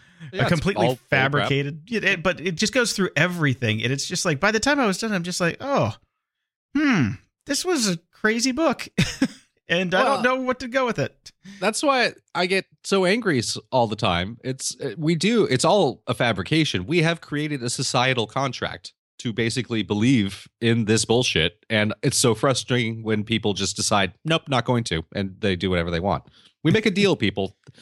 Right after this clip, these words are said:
Speaker 1: We're held together by these tiny little strings.
Speaker 2: Yes, we are very, very thin threads <laughs> at some points.
Speaker 1: Yes.
Speaker 2: Um, and then I read, I needed something to kind of cleanse the palate. So I read At Home, A Short History of Private Life by Bill Bryson.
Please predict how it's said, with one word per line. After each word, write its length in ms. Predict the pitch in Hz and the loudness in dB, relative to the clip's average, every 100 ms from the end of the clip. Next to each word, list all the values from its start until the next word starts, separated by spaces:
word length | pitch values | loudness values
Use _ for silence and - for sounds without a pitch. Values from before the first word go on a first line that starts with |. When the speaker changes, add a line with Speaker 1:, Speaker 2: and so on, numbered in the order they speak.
| - - | -18 0
Speaker 1:
We're 140 | 135 | 2
held 180 | 147 233 | 4 4
together 300 | 180 165 170 | 2 2 0
by 160 | 147 135 | -2 -4
these 200 | 117 - | -4 -6
tiny 300 | - 285 285 | -4 -2 -2
little 200 | 254 185 | -2 -4
strings. 500 | - 151 117 85 - _ 156 151 151 117 | -2 -2 -2 -6 -10 _ -20 -18 -20 -6
Speaker 2:
Yes, 220 | 139 151 156 | -2 0 2
we 160 | 156 | 2
are 120 | 135 | 2
very, 300 | 123 151 175 165 | 2 4 4 2
very 280 | 131 160 165 | 2 2 0
thin 460 | - 147 139 139 - _ | 0 0 2 0 -2 _
threads 640 | 131 147 104 160 139 113 - - - | 0 2 2 0 0 -2 0 -4 0
<laughs> 160 | 294 - | -2 -2
at 120 | 160 | -4
some 320 | - 123 120 | 0 0 -2
points. 440 | - 104 117 - - 226 262 - | -4 -6 -6 -8 -12 -10 -10 -10
Speaker 1:
Yes. 220 | - - | -8 -2
Speaker 2:
Um, 480 | 147 143 135 131 127 - _ _ | 2 2 2 0 -2 -12 _ _
and 160 | 156 170 | -2 2
then 100 | 220 | 4
I 80 | 196 | 4
read, 340 | 175 180 170 | 4 2 4
I 140 | 156 156 | 4 4
needed 260 | 185 175 | 4 4
something 360 | - 151 139 131 | 2 2 2 0
to 40 | |
kind 160 | 123 127 | 2 0
of 80 | 117 | 0
cleanse 300 | 127 120 110 | 0 0 0
the 100 | 113 | 0
palate. 360 | 123 113 110 | 2 2 0
So 100 | 120 | 0
I 60 | 123 | 2
read 160 | 147 - | 0 0
At 140 | 240 | -2
Home, 320 | 180 156 127 | 2 2 2
A 60 | 110 | 0
Short 240 | - 151 | 0 0
History 240 | 139 139 135 | 0 0 -2
of 120 | 110 | 0
Private 300 | - 135 117 | 0 0 0
Life 240 | 120 156 | 0 -2
by 120 | - 95 | -4 -4
Bill 200 | 104 127 | -2 -2
Bryson. 540 | 101 92 - 82 - | -2 -2 -4 -4 -16